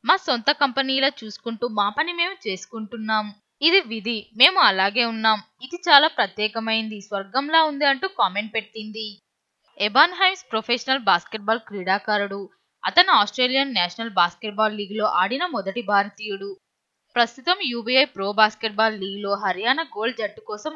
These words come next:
ఆడుతున్నాడు. ఇక ఎబాన్ తన Instagram స్టోరీలో కృష్ణ ష్రాఫ్ రొమాంటిక్ పోస్ట్‌ను షేర్ చేసి "కపుల్ మోర్ గాడ్స్ ప్లాన్" అని రాశాడు.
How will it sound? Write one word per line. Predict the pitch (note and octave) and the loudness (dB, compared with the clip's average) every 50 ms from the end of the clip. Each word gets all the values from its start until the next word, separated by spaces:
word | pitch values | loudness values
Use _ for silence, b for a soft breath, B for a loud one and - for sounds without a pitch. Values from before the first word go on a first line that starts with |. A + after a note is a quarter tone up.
| B3+ E3+ | -2 -2
ఆడుతున్నాడు. | D3+ E3 F3+ F#3+ - G#3 G#3 G3+ G3+ G3+ G3+ G3+ G3+ G3+ F#3 - _ _ _ _ _ _ _ _ _ _ - | -2 -2 -4 -6 -12 -14 -6 0 0 0 0 0 -4 -12 -12 -16 _ _ _ _ _ _ _ _ _ _ -4
ఇక | - D4+ - G#4 G#4 | -4 0 2 4 6
ఎబాన్ | F4 B3+ G#3+ G3+ B3+ C#4 D4+ C#4+ | 6 4 4 2 2 2 2 2
తన | - D4+ D4+ D#4+ | 2 2 4 4
Instagram | C#4+ A3+ G#3+ - - - A#3+ B3+ B3 B3+ C4 | 2 0 -2 -4 0 0 0 2 2 -2 -4
స్టోరీలో | B3 - B3+ A#3 A#3 B3 B3 A#3 B3 | -4 -4 -4 -2 -2 -2 -2 -4 -4
కృష్ణ | - - G#3 G3+ - - A3 A3+ A#3 | -6 -6 -14 -16 -14 -8 -6 -6 -6
ష్రాఫ్ | A#3 - B3 A#3 A#3 - | -2 0 0 0 0 -2
రొమాంటిక్ | G3+ F3 F3 F#3 G3+ A3 A3 C4 - - | -12 -10 -4 -2 -2 -2 -2 -4 -10 -4
పోస్ట్‌ను | - A#3 A3 A3 - A#3+ A#3 | -4 -4 -4 -4 -8 -12 -12
షేర్ | - - G#3 F#3+ F#3+ F#3+ | -8 -6 -6 -6 -6 -6
చేసి | - A3+ G#3 G3+ - - A3 G3+ - | -4 -4 -4 -4 -6 -12 -16 -12 -6
"కపుల్ | - F3+ - - B3 B3 A#3+ | -6 -6 -6 -4 -6 -6 -4
మోర్ | A#3 A3+ A3 G#3+ G#3 - G3+ | -4 -2 -2 -2 -4 -4 0
గాడ్స్ | - G#3+ G#3+ A#3+ - - | 6 8 8 6 6 2
ప్లాన్" | - D#4 D4+ D4+ D4 C#4+ | 2 6 6 6 6 6
అని | D4 F4+ E4+ | 2 2 4
రాశాడు. | B3+ F#3+ F3 F3 - - G3+ G3+ G#3 G3+ G#3 | 2 2 2 2 0 0 2 2 2 0 -4